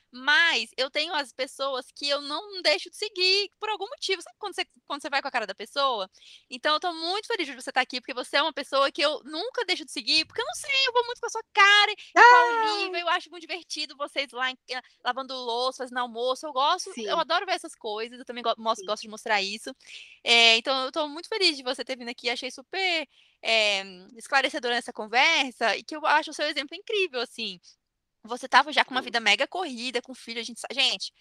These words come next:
Speaker 1: sem ajuda em casa, a gente sabe que é o caos. E
Speaker 2: É.
Speaker 1: você foi lá e, tipo: "Cara, eu vou f-, tô nem aí, eu vou fazer, vambora, vou abrir essa
Speaker 2: É.
Speaker 1: loja." E você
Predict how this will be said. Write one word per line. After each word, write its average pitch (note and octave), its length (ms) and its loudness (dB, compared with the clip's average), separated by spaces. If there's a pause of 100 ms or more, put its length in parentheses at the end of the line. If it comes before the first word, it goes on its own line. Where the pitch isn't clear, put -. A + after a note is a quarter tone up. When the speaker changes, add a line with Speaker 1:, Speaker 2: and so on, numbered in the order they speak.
(120)
Speaker 1:
sem C4+ 220 2
ajuda D4+ 200 0
em D#4 80 -10
casa, B3+ 360 4
a - 20 -10
gente B3 160 -12
sabe C4 160 -2
que D4 60 -8
é - 20 -2
o F#4 120 -6
caos. D4 420 2 (380)
E - 100 -12
Speaker 2:
É. - 20 -8
Speaker 1:
você F#4+ 200 -4
foi G#4+ 240 -2
lá B4+ 280 6 (100)
e, C5 220 -8
tipo: - 240 -20
"Cara, D#4+ 240 2
eu C4+ 40 -4
vou D#4 120 -8
f-, - 80 -18 (160)
tô E4 100 -4
nem F#4 140 -6
aí, D#4+ 160 -2
eu D#4+ 80 -2
vou D4+ 100 0
fazer, C#4 480 2
vambora, G#3+ 600 2
vou A3 120 -6
abrir A3+ 180 -4
essa D4 160 -6
Speaker 2:
É. D4 40 -2
Speaker 1:
loja." C#3+ 400 0 (480)
E C4+ 100 -16
você E4 260 -4